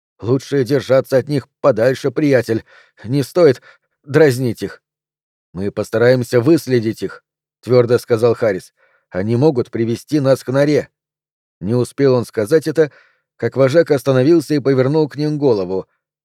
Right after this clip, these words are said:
Остальные две крысы замерли и сделали то же самое. Харрис никогда не забудет ужаса,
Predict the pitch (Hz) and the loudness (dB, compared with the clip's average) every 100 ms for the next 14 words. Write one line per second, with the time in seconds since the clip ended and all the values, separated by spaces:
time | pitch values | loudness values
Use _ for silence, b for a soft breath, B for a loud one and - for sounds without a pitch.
0 | _ 90 - 113 120 135 107 113 123 139 | _ -10 -4 -2 0 -2 -2 -4 -4 -6
1 | - 110 90 123 147 139 151 135 _ _ | -6 -8 -2 0 0 0 -2 -4 _ _
2 | _ - 95 82 95 123 131 131 123 98 | _ -8 -6 -4 -2 0 0 -2 -4 -6
3 | 95 113 - 69 71 _ _ _ _ _ | -6 -12 -14 -14 -16 _ _ _ _ _
4 | _ _ _ - 120 120 123 104 127 127 | _ _ _ -6 0 2 2 -2 -2 0
5 | 127 123 139 123 104 117 117 110 151 139 | 0 0 0 0 -2 -2 -4 -4 -4 -2
6 | 120 113 | -2 -4